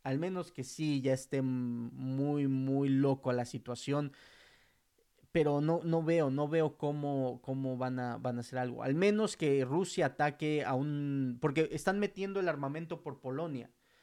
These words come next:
Entonces, si Rusia va y empieza a atacar el armamento que están metiendo y le llega a pegar a un convoy de americano, a, a un, a Polonia, se mete un misil a Polonia, cuestiones así, ahí automáticamente, por regla,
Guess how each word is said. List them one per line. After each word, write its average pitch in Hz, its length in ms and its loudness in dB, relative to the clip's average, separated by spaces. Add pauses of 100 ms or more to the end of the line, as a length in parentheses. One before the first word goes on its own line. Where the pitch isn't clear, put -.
(200)
Entonces, 175 480 -6
si 151 160 -10
Rusia 180 440 -2
va 151 180 2
y 165 120 -4
empieza 151 320 -6
a - 40 -10
atacar 143 340 -6
el 151 120 -4
armamento 131 560 -6
que - 80 -20
están 143 220 -10
metiendo 143 560 -8
y 135 100 -10
le 123 160 -6
llega 156 240 -4
a 160 100 -6
pegar 135 500 -8
a 123 140 -8
un 139 800 -8
convoy 127 440 -4
de 131 80 -6
americano, 135 720 -4 (340)
a, 117 400 -6
a 135 160 -2
un, 151 380 -4
a 131 160 -6
Polonia, 151 720 0
se 131 160 -8
mete 143 260 -6
un 151 140 -6
misil 147 300 -6
a 131 120 -2
Polonia, 139 760 0
cuestiones 156 320 -8
así, 147 300 -12
ahí 156 260 -2
automáticamente, 156 1000 -4
por 127 260 -6
regla, 139 420 -2